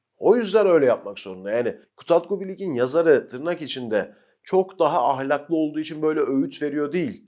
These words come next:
O dönemin hakikati öyle olduğu için öyle öğüt vermek zorunda hissediyor kendisini.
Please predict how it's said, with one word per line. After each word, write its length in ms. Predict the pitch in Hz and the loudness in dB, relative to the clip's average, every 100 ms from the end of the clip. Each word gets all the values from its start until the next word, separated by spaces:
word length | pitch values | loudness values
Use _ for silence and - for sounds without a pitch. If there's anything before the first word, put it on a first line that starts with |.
| _ | _
O 120 | 180 | 4
dönemin 300 | 185 160 220 | 6 6 2
hakikati 640 | 208 151 - 190 190 185 269 | -2 -6 -10 -8 -8 4 8
öyle 220 | 214 151 | 8 8
olduğu 260 | 139 113 | 4 2
için 220 | 113 117 98 | -4 -6 -6
öyle 200 | 95 90 | -6 -6
öğüt 380 | 87 92 - | -8 -10 -10
vermek 300 | 90 82 78 | -10 -10 -14
zorunda 420 | - 69 69 62 - _ | -16 -16 -16 -16 -18 _
hissediyor 500 | - - 95 82 - | -4 -4 -4 -8 -10
kendisini. 440 | 80 - - | -14 -10 -12